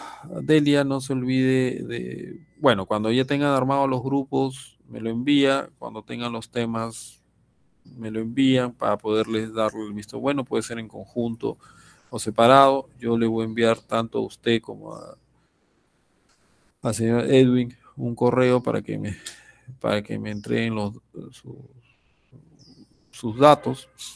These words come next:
que necesito, ¿no? Eh, eh, nuestro primer acuerdo es que este día, eh, sábado veinticuatro, vamos a hacer nuestra clase normal de, de, ¿cómo se llama?, de,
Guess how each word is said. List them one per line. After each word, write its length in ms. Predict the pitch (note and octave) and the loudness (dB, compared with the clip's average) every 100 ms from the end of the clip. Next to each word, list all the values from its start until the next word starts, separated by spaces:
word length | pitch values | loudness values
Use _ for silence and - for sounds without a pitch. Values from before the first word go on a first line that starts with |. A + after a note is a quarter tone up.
| - _ _ _ - | -20 _ _ _ -18
que 100 | - | -10
necesito, 640 | G#2+ A2 B2+ - D#3 C#3+ - _ _ _ _ _ _ _ - _ | -6 -4 -2 0 -2 -4 -8 _ _ _ _ _ _ _ -20 _
¿no? 320 | - C#3 C3 - - - - | -2 -2 -2 -14 -20 -20 -4
Eh, 360 | - B1+ B1+ - C#3+ | 0 2 0 0 0
eh, 40 | |
nuestro 320 | B2+ A#2+ C3 | 2 0 0
primer 300 | C3 B2+ C#3 | 0 2 2
acuerdo 520 | C#3 C3+ D3+ C#3+ C#3 C3 | 2 2 4 4 4 2
es 120 | C3 | 0
que 100 | B2 | -6
este 240 | - B2+ | -2 0
día, 640 | A#2+ A#2 A#2 A2+ A2+ A2 - - - B2 A#2+ _ _ - | 2 2 2 0 0 -2 -6 -10 -14 -16 -20 _ _ -14
eh, 360 | A#1 A#1 A2+ A2+ - - - - _ | -12 -10 -12 -14 -18 -20 -20 -20 _
sábado 420 | - - B2 A#2+ | -10 0 4 4
veinticuatro, 540 | A#2+ A#2 A#2+ C#3 C#3 A#2 | 2 -2 0 0 0 0
vamos 240 | A2+ A2+ | -2 -4
a 40 | A2+ | -6
hacer 200 | A2+ A2+ | -6 -8
nuestra 320 | A2 - G#2+ | -8 -10 -6
clase 260 | A2 G#2+ A2 | -4 -4 -6
normal 440 | G#2 G#2 G#2 G#2 | -6 -4 -4 -4
de, 320 | G#2+ G#2+ G#2+ _ _ _ _ _ _ _ | -8 -10 -16 _ _ _ _ _ _ _
de, 100 | A#2+ | -18
¿cómo 220 | A2 G#2+ | -12 -12
se 160 | G#2 A2 | -10 -8
llama?, 240 | A2 G#2+ | -8 -8
de, 440 | G#2 G#2 G#2 - | -10 -12 -16 -20